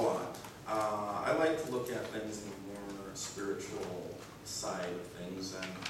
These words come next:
I don't know if many of you have understood the, the prophecy of the white buffalo from when it was born, and how many of these things are coming back to our people, and I've seen that within our own community, language and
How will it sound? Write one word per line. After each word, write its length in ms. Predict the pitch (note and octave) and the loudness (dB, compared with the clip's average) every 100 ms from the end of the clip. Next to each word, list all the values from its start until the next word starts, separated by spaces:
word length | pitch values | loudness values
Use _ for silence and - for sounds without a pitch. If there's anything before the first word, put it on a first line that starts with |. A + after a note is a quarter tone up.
| - - | -6 -8
I 60 | G#2+ | -2
don't 80 | G#2+ | 2
know 140 | G#2 G#2 | 2 0
if 80 | A2 | 2
many 220 | A2 G#2 | 2 4
of 100 | G#2 | 2
you 140 | G2+ G2 | 4 4
have 140 | G2 | 4
understood 480 | G2 F#2+ - G#2 F#2+ F#2 | 0 0 -2 -2 -4 -2
the, 1080 | F#2 F2+ F2 - - - - - - - | -2 -2 -2 -4 -8 -10 -12 -12 -12 -6
the 60 | - - | -6 2
prophecy 380 | - - - G#2 | 2 4 2 2
of 100 | F2+ | 2
the 60 | |
white 260 | - - - - | 0 0 0 2
buffalo 340 | - - F#2+ - - - - - - | 0 0 -2 -2 -4 -8 -10 -12 -10
from 180 | F#2 F#2+ | -8 -4
when 80 | F#2+ | -2
it 140 | F2+ | -2
was 120 | F2+ F2+ | -4 -4
born, 360 | F#2+ G#2+ G#2 | -2 0 0
and 100 | F#2+ F2+ | -2 -4
how 220 | F#2 F#2+ - - - | -4 -4 -6 -10 0
many 180 | G#2+ G#2+ | 2 2
of 100 | G#2 | 2
these 180 | F#2+ | 0
things 220 | A2 A2 - | 2 2 2
are 100 | - | -2
coming 240 | G#2+ F#2+ F2+ | -2 0 2
back 320 | - F2+ - | 2 2 -2
to 80 | F#2+ | -2
our 100 | - B2+ | -2 -2
people, 300 | C3 - - | -4 -2 -4
and 120 | F2 E2+ | -4 -6
I've 80 | - | -4
seen 340 | - C#3+ C#3+ | -2 0 0
that 120 | - - | 0 -4
within 240 | - - F#2+ | -4 -2 -2
our 80 | F2+ | -2
own 140 | F2+ - | -4 -6
community, 440 | F#2 A2 A2 D#2 D#2 - - - G2+ | -4 -4 -2 -4 -6 -8 -10 -4 4
language 560 | A2+ G#2 F#2+ F2+ F2 | 4 4 2 0 -2
and 80 | E2+ | -6